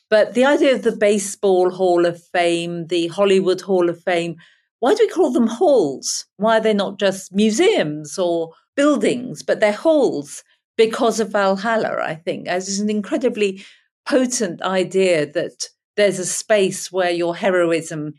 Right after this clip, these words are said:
in whatever field it is, is commemorated. I think we can put that down to a myth that shaped the way we think.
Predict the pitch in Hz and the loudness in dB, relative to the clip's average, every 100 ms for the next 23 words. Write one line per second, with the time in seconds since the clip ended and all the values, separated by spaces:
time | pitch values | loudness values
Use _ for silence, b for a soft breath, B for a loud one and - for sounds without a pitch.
0 | _ 247 190 220 196 180 180 214 185 156 | _ -2 2 2 2 0 -2 0 0 0
1 | 165 156 214 156 - 156 147 - 180 180 | -6 -2 0 0 -4 -12 -12 -12 -6 -4
2 | 175 151 143 - - - - - 214 220 | -4 -4 -4 -6 -12 -14 -12 -6 -4 -4
3 | 269 240 - - 226 226 285 269 240 220 | -8 -8 -12 -6 -6 -4 -2 2 2 0
4 | 214 - 196 175 - - 180 165 151 151 | -2 -2 -4 -4 -6 -6 -4 -4 -6 -8
5 | - 165 147 - 170 180 185 - 117 - | -4 -4 -2 -4 -2 -4 -6 -12 -12 -6
6 | - 156 - 165 156 147 143 151 175 147 | -2 -2 -4 -6 -6 -6 -8 -10 -10 -10
7 | _ | _